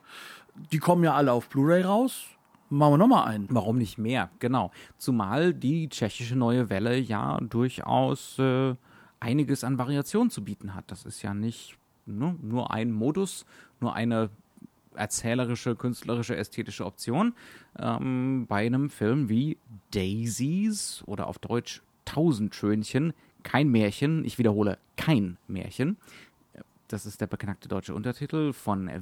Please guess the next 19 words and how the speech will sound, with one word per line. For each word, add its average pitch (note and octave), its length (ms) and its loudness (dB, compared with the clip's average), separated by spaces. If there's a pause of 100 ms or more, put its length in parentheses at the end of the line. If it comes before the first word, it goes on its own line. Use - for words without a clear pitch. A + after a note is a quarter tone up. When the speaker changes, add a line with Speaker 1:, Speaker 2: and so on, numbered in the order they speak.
(120)
Speaker 2:
Vera G2 520 0 (120)
Chytilova. D3 920 -2 (440)
Haben G2+ 400 -6
wir C3 140 2
es - 200 -8
mit, A#2+ 280 -4 (100)
ja, A2 300 -2 (360)
einer G#2 140 -8
ganz A#2+ 180 -4
anderen C#3+ 260 0
Gangart A#2+ 420 2
zu - 120 -10
tun. D#3 380 -6 (240)
Es - 360 -8
wird A2 520 -2
surrealistisch, A2+ 1120 -4
vielleicht F#2+ 300 -10
ein F#2 60 -12
bisschen F#2 400 -8